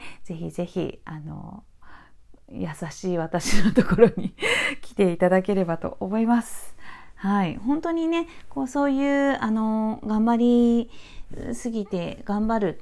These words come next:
しかわからない世界にいた私なので、あの、皆さんのね、ことを理解できることもあるかなと思いますので、安心してきてください。はい。今日も最後まで聞いていただきましてありがとうございました。ゆっきーでした。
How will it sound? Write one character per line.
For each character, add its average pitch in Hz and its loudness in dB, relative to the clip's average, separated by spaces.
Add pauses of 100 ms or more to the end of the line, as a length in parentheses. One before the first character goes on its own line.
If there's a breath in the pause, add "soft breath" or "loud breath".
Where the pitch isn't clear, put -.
(120)
し - -12
か 185 -6
わ 180 -4
か 226 -2
ら 254 4
な 262 4
い 202 -4
世 196 -8
界 151 -6
に 147 -8
い 151 -12
た 165 -6
私 175 -8
な 190 -2
の 160 -6
で、 254 2 (320 loud breath)
あ 185 -10
の、 156 -12
皆 170 -8
さ 156 -10
ん 139 -10
の 143 -8
ね、 202 -2
こ 202 -6
と 143 -10
を 139 -10
理 165 -14
解 151 -12
で 185 -16
き - -8
る 196 -4
こ 160 -12
と 151 -8
も 165 -6
あ 175 -6
る 170 -8
か 160 -10
な 208 -2
と 175 -8
思 175 -8
い 180 -6
ま 214 -2
す 233 -6
の 208 -2
で、 269 -2
安 175 -6
心 175 -10
し - -14
て - -14
き - -20
て - -16
く - -18
だ - -16
さ 285 4
い。 277 2 (600 loud breath)
は 302 10
い。 311 4 (400 soft breath)
今 381 6
日 330 4
も 233 2
最 277 2
後 262 2
ま 233 4
で 202 -2
聞 196 -6
い - -6
て 214 0
い 208 -2
た 208 -2
だ 202 -4
き - -4
ま 214 0
し - -8
て - -4
あ 190 0
り 220 -2
が 262 2
と 247 4
う 214 2
ご 220 0
ざ 233 4
い 240 4
ま 262 6
し - -4
た。 - 6
ゆ 185 -4
っ 185 -18
き - -10
ー 175 -6
で 175 -6
し - -12
た。 165 -4